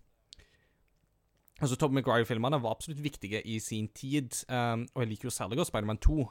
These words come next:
eh, men mest på grunn av Alfred Molinas, eh, tolkning av Doktor Octavius, eh, i, og ikke så mye på grunn av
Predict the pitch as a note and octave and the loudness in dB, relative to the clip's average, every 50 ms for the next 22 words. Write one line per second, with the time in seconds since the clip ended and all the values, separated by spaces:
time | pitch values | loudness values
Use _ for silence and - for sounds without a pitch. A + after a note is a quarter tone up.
0 | - - - A#2+ A#2 A2+ A2 A2 A2 A2 A#2 A#2+ A2+ A2+ A2 A2 A2 A2+ A#2+ - | -4 -4 -2 0 0 0 0 0 0 -2 -2 -2 0 0 0 -2 -2 -2 -4 -4
1 | - - - - - - - E3+ C#3 B2 A2+ A2 A2 A2 - - G2+ G2+ G2+ G2+ | -4 -6 -6 -8 -2 2 2 2 2 2 0 0 0 0 -2 -2 0 0 0 0
2 | G#2 A#2+ - A2+ G#2 F#2 A#2+ G#2+ G#2 G#2 G#2+ A#2 B2+ C3+ B2 G#2+ - - - - | -2 -4 -4 -4 -2 -2 -2 0 0 0 0 0 0 0 0 -2 -2 -4 -6 -4
3 | B2 A2+ - - A#2 G#2 - G#2+ G#2+ G#2 G#2 G2+ G2+ G#2+ G#2 G#2 - - A2 G2+ | -6 -4 -4 -4 -6 -4 -6 -6 -4 -2 -2 -2 -2 -2 -4 -4 -4 -2 -4 -2
4 | - D3 E3 D#3 A2+ F#2 - - - - - - A#2+ A#2 A2 G#2+ - - A#2+ G#2+ | 0 0 0 0 0 -2 -4 -4 -6 -8 -6 -4 -2 -2 -2 -2 -4 -6 -8 -10
5 | - - - C3+ C3+ B2+ A#2+ - D3 - - - A2+ A2 A2 G#2+ - - - A2+ | -12 -8 -4 0 0 0 0 -2 -2 -2 0 -2 -2 0 -2 -4 -6 -6 -8 -4
6 | G#2+ A2 G#2 G#2+ G#2 G#2 G2 F#2 F#2+ - - | -2 -2 -2 -2 -2 -2 -2 -2 -4 -6 -12